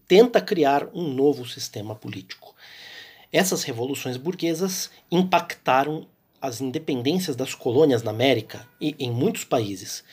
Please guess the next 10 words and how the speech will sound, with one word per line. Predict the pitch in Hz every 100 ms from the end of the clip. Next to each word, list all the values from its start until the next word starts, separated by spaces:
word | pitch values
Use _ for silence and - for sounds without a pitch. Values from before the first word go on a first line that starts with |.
| - - - -
e | 120
elas | 123 - -
criaram | - 269 240 151 196 226 - _ _ _ _ _ _
o | 175
que | - 185
se | -
chama | 190 - 156 156
de | 151
Estado | 147 - 190 196 190
Democrático | 160 160 - 135 135 - -